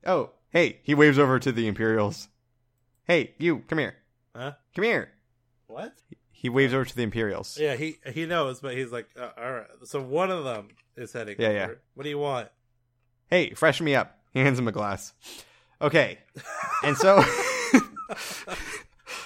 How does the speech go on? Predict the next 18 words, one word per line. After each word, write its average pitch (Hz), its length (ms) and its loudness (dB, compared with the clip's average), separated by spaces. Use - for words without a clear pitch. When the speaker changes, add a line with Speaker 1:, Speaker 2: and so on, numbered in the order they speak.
Speaker 2:
He 214 80 -6
Speaker 1:
since 240 120 -6
Speaker 2:
sets 240 180 4
Speaker 1:
he 214 100 8
Speaker 2:
the - 80 6
Speaker 1:
looks 190 140 8
Speaker 2:
glass 160 160 4
Speaker 1:
too 156 180 8
non-, 160 320 6
since 190 180 2
he 233 60 6
looks 208 200 4
too 143 220 2
nondescript, 143 720 4
he's 175 200 0
pretty 214 220 8
much, 202 260 8
like, 143 360 4